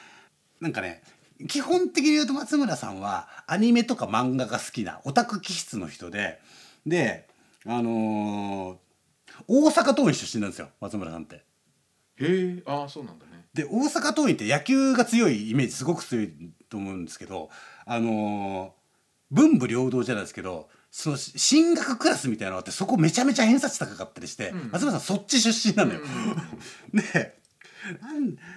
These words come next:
Speaker 1: あのね、藤波と同級生か、藤波が後輩なのよ。で、藤波のこと藤波くんっていう、いうような感じなのよ。<laughs> 同級生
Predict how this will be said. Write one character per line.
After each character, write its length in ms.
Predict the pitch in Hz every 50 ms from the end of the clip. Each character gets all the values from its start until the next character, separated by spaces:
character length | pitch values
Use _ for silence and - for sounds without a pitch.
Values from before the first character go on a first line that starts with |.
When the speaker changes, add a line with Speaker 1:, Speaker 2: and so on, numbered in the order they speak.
| - - - - - 147
Speaker 1:
あ 80 | 143
の 60 | 123
ね、 280 | 123 123 120 107 - - - - - - - - - 87 - - - _ _ _ _ - - - - - - _ _ _ _ _
藤 300 | - - 185 208 311 311
波 260 | 320 311 294 302 277
と 280 | - 311 208 123 104 104 110 127 - - -
同 300 | 147 214 233 262 269 269
級 240 | - - 294 294 -
生 180 | - 185 139
か、 120 | 110 - 117
藤 200 | - 147 170 214
波 160 | 233 220 233
が 100 | 214 -
後 200 | - - 226 233
輩 220 | - 220 220 214
な 80 | - -
の 60 | 170
よ。 80 | - - - - - - - - - - - 247 - - 226 - - - - - - - -
で、 280 | - 214 - 190 127 - - - -
藤 220 | - 214 233 294
波 200 | 285 302 285 294
の 100 | 294 285
こ 60 | 247
と 60 | 160 -
藤 220 | - 175 233 294
波 220 | 330 320 311 277
く 120 | - - 294
ん 80 | 269
っ 20 | 285
て 140 | - 220 185
い 80 | 180
う、 100 | 170 170
い 760 | 180 220 202 160 - 214 196 180 - 220 208 190 - 214 202 -
う 60 | 214
よ 60 | 214
う 20 | 165
な 100 | 135 127
感 180 | 139 156 151
じ 80 | 143 147
な 80 | 151
の 80 | 123 98
よ。 60 | - 214 226 - - -
<laughs> 220 | - - - 180
同 240 | 160 226 302 311 254
級 200 | 311 311 302 247
生 280 | - 214 165 147 139